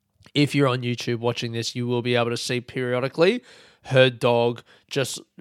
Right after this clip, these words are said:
jump up onto our laps as we're sitting on the couch in the middle of the interview. Um, I think that's everything I wanna say. Altina Drinks, the Sangria, super nice. Lucy Bloom, very cool. A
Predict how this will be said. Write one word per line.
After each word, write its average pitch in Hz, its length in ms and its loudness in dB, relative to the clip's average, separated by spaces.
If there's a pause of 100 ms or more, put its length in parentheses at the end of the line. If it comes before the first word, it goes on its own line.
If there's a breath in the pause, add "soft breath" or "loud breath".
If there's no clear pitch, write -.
(320)
jump 135 380 4
up 123 240 6
onto 131 320 -2
our 120 120 0
laps 113 340 -2
as 120 120 -6
we're 120 80 -4
sitting 120 300 -4
on 120 100 -2
the 120 60 -8
couch 117 340 -2
in 117 80 -8
the 120 60 -4
middle 120 220 -4
of 120 40 -2
the 113 140 -2
interview. 113 400 -4 (560 loud breath)
Um, 127 920 4
I - 40 -10
think 185 180 -4
that's 165 200 0
everything 143 320 0
I 135 80 4
wanna 139 240 4
say. 170 580 8 (720 soft breath)
Altina 156 420 2
Drinks, 156 400 4
the 160 80 -4
Sangria, 151 1000 6
super 165 380 4
nice. 147 540 6
Lucy 156 340 4
Bloom, 151 400 4
very 147 260 4
cool. 151 440 4
A 139 80 0